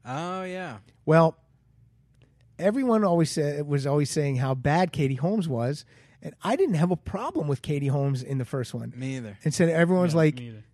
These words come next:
Speaker 2: Maggie Gyllenhaal i-, is, is gonna be in the new one. I'm like, "Well, they wanted to get, uh,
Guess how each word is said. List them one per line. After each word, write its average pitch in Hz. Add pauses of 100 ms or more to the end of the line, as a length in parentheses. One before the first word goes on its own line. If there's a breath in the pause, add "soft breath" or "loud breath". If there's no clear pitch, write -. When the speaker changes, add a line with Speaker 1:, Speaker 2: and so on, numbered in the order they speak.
(200)
Speaker 2:
Maggie 156
Gyllenhaal 160
i-, 156
is, 139
is 135
gonna 131
be 131
in 127
the 127
new 127
one. 135
I'm 135
like, 131
"Well, 170
they 151
wanted 135
to 123 (400 soft breath)
get, 131 (400)
uh, -